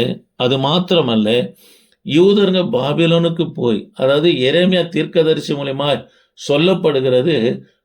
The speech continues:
பாழ்கடிப்பு வருஷம் எழுபது வருஷம் என்று சொல்லுகிறார். ஆக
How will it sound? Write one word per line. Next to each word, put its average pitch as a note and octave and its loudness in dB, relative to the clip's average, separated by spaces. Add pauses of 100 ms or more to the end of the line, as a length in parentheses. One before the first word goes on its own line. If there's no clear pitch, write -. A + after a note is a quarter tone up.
(160)
பாழ்கடிப்பு F3+ 0
வருஷம் C3+ -2
எழுபது E3 2
வருஷம் C#3+ -2
என்று C#3+ -4
சொல்லுகிறார். A#2+ -2 (440)
ஆக D#3 -2